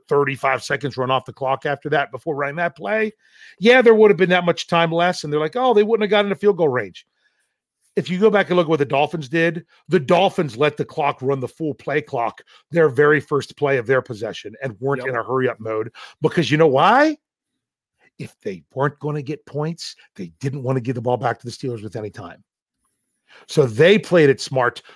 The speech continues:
Speaker 1: to run it down, and they just would have worked it differently if they would have had less time. So that didn't matter. But the Steelers didn't defend that overly well and did give up that extra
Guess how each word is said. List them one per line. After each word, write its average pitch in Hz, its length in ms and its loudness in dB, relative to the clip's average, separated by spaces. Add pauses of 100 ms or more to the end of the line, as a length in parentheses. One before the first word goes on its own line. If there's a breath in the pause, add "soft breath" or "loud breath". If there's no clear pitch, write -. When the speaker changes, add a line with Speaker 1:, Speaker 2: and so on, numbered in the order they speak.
Speaker 1:
to 160 100 0
run 135 240 0
it 123 140 -6
down, 117 420 -2 (260 loud breath)
and 160 240 -4
they 165 160 0
just 170 200 -4
would 156 100 0
have 135 80 0
worked 143 260 0
it 123 120 -14
differently 131 440 -4
if 110 100 -10
they 131 80 -2
would 120 180 -2
have 104 80 -4
had 110 160 -6
less 101 200 -12
time. 98 240 -10
So 147 120 -14
that 151 200 0
didn't 110 200 -8
matter. 85 340 -14 (460 loud breath)
But 143 340 2
the 160 80 -2
Steelers 180 340 2
didn't 135 200 -2
defend 190 440 0
that 143 320 2
overly 131 380 2
well 113 340 -4
and 120 120 -4
did 139 140 -6
give 127 180 -2
up 131 120 -2
that 117 160 -4
extra 113 440 -6